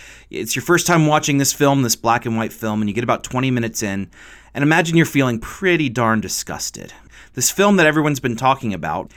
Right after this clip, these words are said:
is about a poor Dust Bowl Kansas girl whose dog bites a real witch of a neighbor, and then the neighbor comes back with the police to have the dog euthanized. Well, the dog escapes the police, it returns home. Dorothy and the dog run away together.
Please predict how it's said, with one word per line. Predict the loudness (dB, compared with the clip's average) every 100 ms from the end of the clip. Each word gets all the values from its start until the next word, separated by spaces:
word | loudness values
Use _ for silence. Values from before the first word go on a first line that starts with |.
| -20 -18
is | -8 -4
about | 0 0
a |
poor | 0 -4 2 4 4
Dust | 4 2 2 0
Bowl | -2 -2
Kansas | -4 -4 -2 0 -2
girl | -2 0 2 0 -4 -10 -20 _
whose | -4 -4
dog | 0 2 2 0 0
bites | 0 0 -2
a |
real | -2 0 0 0
witch | 0 0
of | -2
a | 0
neighbor, | 0 0 0 -6 -8 -20 -20 -20 -12
and | -2
then | 0
the | 4
neighbor | 4 4
comes | 2 0 0
back | 2 0
with | 0
the | -6
police | -4 -2 0
to | -2
have | -2 -4
the | -2
dog | -2 -2
euthanized. | -2 -4 -4 -4 -8 -10 -12 -14 _ _ -20 -20 -14
Well, | -8
the | 0
dog | 2 4
escapes | 2 2 0 0
the | -8
police, | -4 0 0 0
it | -4
returns | -6 -6 -4 -4
home. | -4 0 0 -2 -6 -14 -20 -20 -2
Dorothy | -2 0 -2
and | -2
the |
dog | 0 0 0 -2
run | -6
away | -2 0 0
together. | -2 0 2 4 2 0